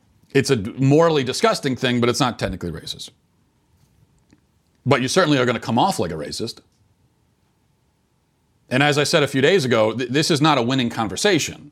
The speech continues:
to start parsing and splitting hairs and say, "Well, it's not technically racist. I mean, racism is this and that. I mean, that's bad, but it's not racist. I mean, racist is this, that's racist.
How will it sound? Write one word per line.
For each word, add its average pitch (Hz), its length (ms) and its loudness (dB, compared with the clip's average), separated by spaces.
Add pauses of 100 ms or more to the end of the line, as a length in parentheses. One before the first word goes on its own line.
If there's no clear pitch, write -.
to 127 80 -4
start 139 340 0
parsing 139 520 0
and 120 100 -2
splitting 131 340 0
hairs 123 340 2
and 110 60 -4
say, 147 100 2
"Well, 247 340 4
it's 240 80 -2
not 262 180 0
technically 147 340 2
racist. 113 500 0
I - 20 2
mean, 143 140 4
racism 165 420 2
is 143 140 0
this 190 320 2
and 156 80 2
that. 165 100 2
I - 240 -8
mean, 185 80 4
that's 214 160 2
bad, 196 400 2
but 170 80 -2
it's 156 80 -4
not 165 140 0
racist. 180 600 2
I 175 40 4
mean, 151 220 4
racist 175 440 2
is 143 140 -2
this, 185 320 2
that's 170 260 2
racist. 165 420 0